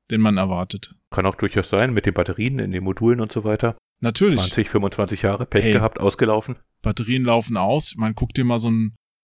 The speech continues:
Speaker 1: P S P an. Wenn da der Akku nicht dick ist, hast du ja schon Glück.
Speaker 2: Die sind auch schon so in dem Alter. Ja, wohl, ja.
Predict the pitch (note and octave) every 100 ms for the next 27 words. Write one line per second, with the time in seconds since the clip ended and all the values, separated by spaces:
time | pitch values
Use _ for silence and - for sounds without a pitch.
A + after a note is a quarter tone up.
0 | _ - A2+ - - A2+ E2+ B2 E3+ E3
1 | A2+ A2 C3 A#2+ B2 C3 B2 - A2 C#3+
2 | C#3 C#3 C#3+ - D3 C3 - A#2+ - A2
3 | - F3+ - _ _ _ _ _ _ _
4 | _ _ _ C#3+ F#3+ - - G#3 F#3+ F3+
5 | E3+ E3 E3 D#3 E3+ - F3+ - F3+ -
6 | A#2 E3